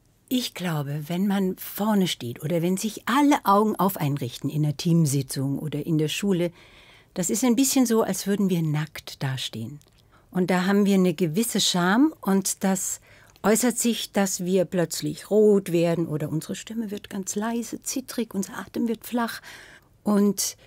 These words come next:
wir können nicht mehr dann das Potenzial zeigen, was in uns steckt.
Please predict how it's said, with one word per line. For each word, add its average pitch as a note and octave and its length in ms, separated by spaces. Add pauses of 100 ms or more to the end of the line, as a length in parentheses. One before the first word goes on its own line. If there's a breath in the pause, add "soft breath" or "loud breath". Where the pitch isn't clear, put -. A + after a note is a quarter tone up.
wir F#3+ 160
können C4 340
nicht A#3+ 220
mehr A#3 160
dann F#3 240
das F3 140
Potenzial F3 680
zeigen, D3 680
was D#3 160
in D#3+ 180
uns D#3 240
steckt. - 560